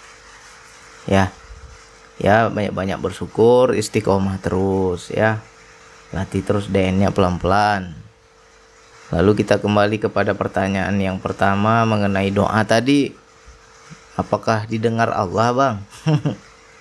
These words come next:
Ya. Apakah doa saya itu didengar Allah? Apa tadi ya? Apakah Allah akan mengabulkan doa-doa itu, Bang?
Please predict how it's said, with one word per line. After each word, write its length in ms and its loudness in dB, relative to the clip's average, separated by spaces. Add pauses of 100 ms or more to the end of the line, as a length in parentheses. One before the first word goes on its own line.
(200)
Ya. 320 -2 (1040)
Apakah 800 0 (160)
doa 400 2
saya 400 2
itu 320 -2
didengar 480 0
Allah? 560 -6 (720)
Apa 240 -2
tadi 320 -4
ya? 160 -2 (1300)
Apakah 560 0
Allah 480 0
akan 160 0
mengabulkan 720 0
doa-doa 560 -2
itu, 240 -6
Bang? 320 -2